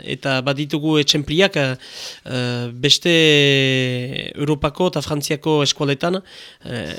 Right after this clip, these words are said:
untxa emanez sormarka bat, ze o-, ondorio duen, eh,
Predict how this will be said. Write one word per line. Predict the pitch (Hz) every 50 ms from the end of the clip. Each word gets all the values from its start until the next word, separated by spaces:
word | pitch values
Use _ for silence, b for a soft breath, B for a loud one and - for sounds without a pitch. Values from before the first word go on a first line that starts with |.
| -
untxa | - 156 139 - - 190 180
emanez | 170 170 165 175 170 143 - 123 - -
sormarka | - - - 147 143 156 143 - - 147
bat, | 156 175 175 - - 156
ze | - - - - 175 165 160 143 - - -
o-, | - 95 135 143 131 - -
ondorio | 156 156 147 156 156 156 175 180 165
duen, | 147 151 160 185 185 165 156
eh, | 147 139 131 131 123 123